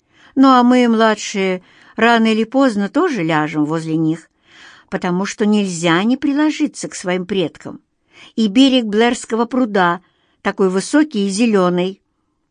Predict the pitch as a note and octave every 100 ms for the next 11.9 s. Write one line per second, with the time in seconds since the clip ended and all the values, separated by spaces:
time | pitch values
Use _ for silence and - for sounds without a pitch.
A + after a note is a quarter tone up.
0 | _ _ _ _ _ _ _ F#3 E3+ G#3+
1 | F#3 F3+ - _ - _ D#3+ F3+ F#3 -
2 | - F3 E3+ F3 D#3+ D#3 E3+ B3+ D4+ _
3 | _ _ - G#3+ A3 A3 A3 B3+ C4+ C4+
4 | C#4 B3+ C#4 D4 G#3+ C3 - _ _ _
5 | _ F#3 F3+ G#3 G#3 A#3+ - - D4+ -
6 | F4 G#3 - _ _ _ - - - D4
7 | C4+ - - C4+ B3+ - A#3 - B3 A3+
8 | - C#4 F#4 - F#3 G3+ A3+ A3+ B3+ A#3+
9 | - - C4+ D#4+ F#3+ C3+ - _ _ _
10 | _ _ - A3+ A3 D#3+ F#3+ G3+ C3+ -
11 | _ _ _ _ _ - D#3+ E3+